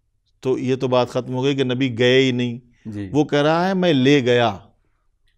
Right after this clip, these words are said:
Speaker 1: समझे। दूसरी बात है कि बेअब्दही का लफ्ज़ इस्तेमाल हुआ।
Speaker 2: जी।
Speaker 1: अब्द अगर सिर्फ रूह का नाम है तो सिर्फ रूह गई।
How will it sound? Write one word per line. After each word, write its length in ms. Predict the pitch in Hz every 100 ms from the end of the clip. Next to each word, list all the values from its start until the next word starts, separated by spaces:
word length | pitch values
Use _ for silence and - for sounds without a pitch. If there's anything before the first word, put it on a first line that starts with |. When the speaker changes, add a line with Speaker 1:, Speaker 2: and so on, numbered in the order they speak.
| _ _
Speaker 1:
समझे। 440 | 147 190 120 87 _ _ _ _ 110
दूसरी 400 | 135 160 202 202
बात 320 | 175 170 170
है 120 | 185
कि 120 | 180
बेअब्दही 720 | 143 151 - 147 120 135 170
का 120 | 175 170
लफ्ज़ 220 | 156 151
इस्तेमाल 420 | 143 143 139 135
हुआ। 240 | 127 127 127 _ _
Speaker 2:
जी। 340 | 123 107 92 _
Speaker 1:
अब्द 280 | 180 214 185
अगर 240 | 170 170 202
सिर्फ 260 | 202 196
रूह 280 | 151 170 226
का 160 | 190 175
नाम 300 | 175 175 170
है 80 |
तो 80 | 143
सिर्फ 240 | 123 127 113
रूह 300 | 120 165 160
गई। 140 | 170